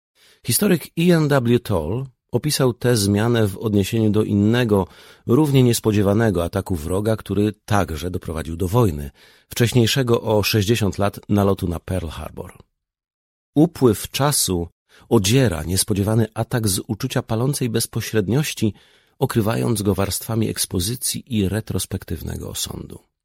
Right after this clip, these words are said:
pisał Toll. Perspektywa czasowa pozwala nam spojrzeć na kryzys z dystansu, ale jednocześnie umniejsza naszą zdolność do współodczuwania z osobami, które go doświadczyły,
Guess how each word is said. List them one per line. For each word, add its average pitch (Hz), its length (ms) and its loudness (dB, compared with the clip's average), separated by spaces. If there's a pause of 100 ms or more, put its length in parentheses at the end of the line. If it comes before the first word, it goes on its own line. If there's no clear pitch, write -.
pisał 113 300 -2
Toll. - 240 -14 (1300)
Perspektywa 131 640 2
czasowa 123 800 -2 (140)
pozwala 113 340 2
nam 123 160 4
spojrzeć 139 520 0
na 107 120 0
kryzys 127 380 0
z 87 220 -2
dystansu, 110 640 2 (500)
ale 123 180 4
jednocześnie 135 560 2
umniejsza 127 600 4
naszą 113 300 0
zdolność 104 600 0
do 101 240 2
współodczuwania 120 960 -2
z 92 60 -2
osobami, 90 540 -2
które 107 260 -6
go 104 100 -2
doświadczyły, 120 680 -2